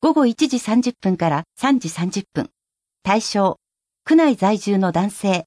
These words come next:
二十名。申し込み、五月九日月曜から、電話かファックス、記入例の通り記入、で問い合わせ先へ。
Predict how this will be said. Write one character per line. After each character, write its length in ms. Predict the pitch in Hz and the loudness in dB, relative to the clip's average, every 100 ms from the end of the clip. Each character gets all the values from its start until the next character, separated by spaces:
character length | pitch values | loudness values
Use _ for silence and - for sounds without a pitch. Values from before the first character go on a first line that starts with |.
| _ _ - | _ _ 0
二 160 | 185 | 0
十 240 | 165 262 226 | 4 2 4
名。 220 | 160 143 - _ _ _ _ _ - | 0 -4 -12 _ _ _ _ _ 0
申 160 | 277 | 0
し 100 | 294 | 0
込 160 | - 269 | -2 2
み、 220 | 247 - _ _ _ _ - | 2 0 _ _ _ _ -2
五 100 | 302 | 0
月 260 | 320 - | 0 -2
九 120 | - 185 | -10 -4
日 380 | 208 202 190 | -2 0 -2
月 280 | 180 185 - | -2 -2 0
曜 140 | 294 254 | 0 0
か 120 | 175 | -2
ら、 160 | 156 - _ _ | -2 -4 _ _
電 220 | - 233 285 | 0 2 2
話 100 | 262 | 2
か 140 | 247 | -2
フ 100 | 240 | -2
ァ 20 | |
ッ 20 | |
ク 100 | 247 | -6
ス、 160 | - - - _ _ _ | -6 -8 -8 _ _ _
記 160 | - 233 | 4 6
入 220 | 294 302 | 6 6
例 140 | 226 | 4
の 120 | 202 | 0
通 200 | - 214 | -2 -2
り 120 | 196 165 | -2 -4
記 180 | - | -4
入、 280 | 160 170 156 - _ _ | 0 2 0 -2 _ _
で 120 | - | -4
問 240 | - 185 202 | -2 -2 0
い 40 | |
合 60 | 208 | 0
わ 80 | 202 | 0
せ 120 | 196 | -4
先 320 | 185 - 160 | -10 -4 -2
へ。 120 | 156 | -2